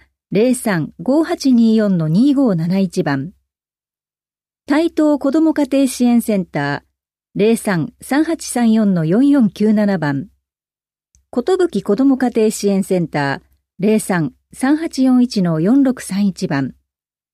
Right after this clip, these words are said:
なお、メールでの相談も受け付けています。詳しくは区のホームページをご覧ください。注文した覚えがないのにマスクが宅配便で届いた、など、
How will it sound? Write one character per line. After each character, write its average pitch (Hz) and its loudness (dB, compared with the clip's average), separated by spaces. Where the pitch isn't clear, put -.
な 254 2
お、 196 0
メ 254 2
ー - -2
ル 370 0
で 370 -4
の 330 -4
相 269 0
談 240 2
も 233 2
受 226 -2
け - -4
付 - -6
け - -6
て 208 0
い 202 0
ま 190 -2
す。 - -12
詳 294 0
し - -8
く 269 -2
は 214 0
区 294 0
の 269 4
ホ 240 0
ー - 0
ム 320 -2
ペ 349 0
ー 330 2
ジ 294 0
を 254 2
ご 196 0
覧 202 0
く 208 -4
だ 208 -2
さ 220 -2
い。 - -4
注 320 0
文 339 0
し - -6
た 311 0
覚 311 2
え 302 2
が 269 2
な 262 4
い 254 4
の 233 4
に 190 2
マ 254 2
ス - -8
ク 277 2
が 202 0
宅 165 -6
配 277 0
便 262 2
で 254 2
届 240 0
い 185 -4
た、 - -4
な 202 -2
ど、 170 -2